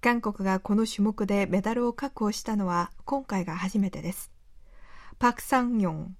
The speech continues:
コン・ヨンジュン、マー・セゴン、ソン・ジェホからなるフェンシングエペ男子韓国代表は、三十日午後、千葉の幕張メッセで行われた三位決定戦に臨みました。エースのパク・サンヨンの目覚まし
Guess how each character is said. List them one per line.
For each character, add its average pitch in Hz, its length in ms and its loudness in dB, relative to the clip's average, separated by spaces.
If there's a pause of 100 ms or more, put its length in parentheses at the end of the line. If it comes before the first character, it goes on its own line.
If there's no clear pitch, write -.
(260)
コ 220 160 2
ン・ 220 140 4
ヨ 220 140 4
ン 214 120 4
ジ 196 120 -2
ュ - 20 -2
ン、 185 180 -8 (380)
マ 208 240 6
ー・ 240 40 0
セ 233 160 0
ゴ 202 160 -4
ン、 170 180 -4 (280)
ソ 269 300 6
ン・ 262 60 0
ジ 269 80 4
ェ - 20 6
ホ 247 160 0
か 202 140 -2
ら 190 100 2
な 196 140 2
る 175 280 0
フ - 120 4
ェ 277 80 6
ン 269 40 -2
シ 247 140 -2
ン 214 40 4
グ 202 140 0
エ 240 80 -2
ペ 175 300 -2
男 208 240 4
子 165 300 -6
韓 220 180 -2
国 180 240 -4
代 185 120 0
表 190 160 -2
は、 175 260 -2 (240)
三 254 260 0
十 269 140 0
日 240 300 -2
午 226 160 -4
後、 185 260 0 (280)
千 - 180 0
葉 247 140 2
の 175 200 2
幕 170 300 0
張 269 180 0
メ 294 80 0
ッ - 20 -4
セ - 220 -6
で 196 80 0
行 175 260 0
わ 185 160 2
れ 175 120 -2
た 156 340 0
三 269 300 -4
位 180 40 -2
決 - 240 -4
定 226 160 0
戦 220 240 0
に 214 180 2
臨 185 280 0
み 165 40 -2
ま 156 140 -6
し - 80 -12
た。 - 160 -12 (880)
エ 302 140 6
ー 302 60 6
ス - 100 0
の 196 140 6
パ 254 160 2
ク・ - 80 -12
サ 285 160 0
ン 269 100 0
ヨ 214 140 2
ン 180 80 4
の 170 180 2
目 180 120 2
覚 220 120 0
ま 254 120 0
し - 100 -4